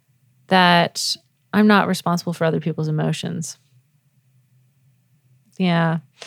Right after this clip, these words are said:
So I don't think it's a quote, but it's just, like,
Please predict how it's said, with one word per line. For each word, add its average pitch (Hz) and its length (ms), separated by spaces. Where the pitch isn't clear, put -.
So 190 540
I 202 80
don't 196 120
think 185 140
it's 175 100
a 170 40
quote, 180 500
but 180 80
it's 170 220
just, - 240
like, 160 400